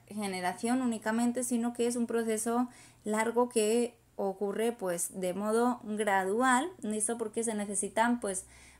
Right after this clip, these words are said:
bastante tiempo para que ese pool genético, esa herencia que tienen, pues, las especies, cambie, ¿listo?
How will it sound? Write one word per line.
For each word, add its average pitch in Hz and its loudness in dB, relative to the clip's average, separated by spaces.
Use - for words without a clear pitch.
bastante 220 0
tiempo 254 0
para 226 2
que 247 -2
ese 226 -2
pool 247 0
genético, 240 -2
esa 226 2
herencia 220 0
que 208 0
tienen, 208 -4
pues, 208 -2
las 202 -2
especies, 220 -2
cambie, 208 -4
¿listo? 220 -6